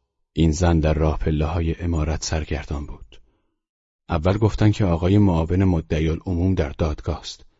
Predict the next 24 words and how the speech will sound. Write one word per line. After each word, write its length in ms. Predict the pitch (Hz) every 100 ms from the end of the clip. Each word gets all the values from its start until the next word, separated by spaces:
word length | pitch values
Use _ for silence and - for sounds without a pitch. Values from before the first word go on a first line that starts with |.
| _ _ -
و 60 |
تا 160 | - 85
ظهر 280 | 92 90 -
وقت 280 | 85 - 76
ندارد. 440 | - - - - - _ _ _ _ _ _ -
بچه 320 | - - 98
هفت 200 | 90 90
سالش 360 | - 95 92 92
در 160 | 95 85
بغلش 440 | 90 87 76 -
بود. 300 | - - - - _ _ _ _ _ _
بچه 260 | 80 - -
از 160 | 87 -
بس 200 | 87 -
سرفه 280 | 87 80 85
کرد، 380 | - 87 95 - - _ _ _ -
یکی 220 | 87 95
از 120 | 92
پیشخدمت‌ها 640 | - 80 - 82 76 -
دلش 280 | 78 76 -
سوخت. 480 | - - - - - _ _ _ _ _
ازش 280 | 98 95 85
پرسید: 500 | - 85 - 101 - _ _ _ _ _
«زن، 320 | - 98 101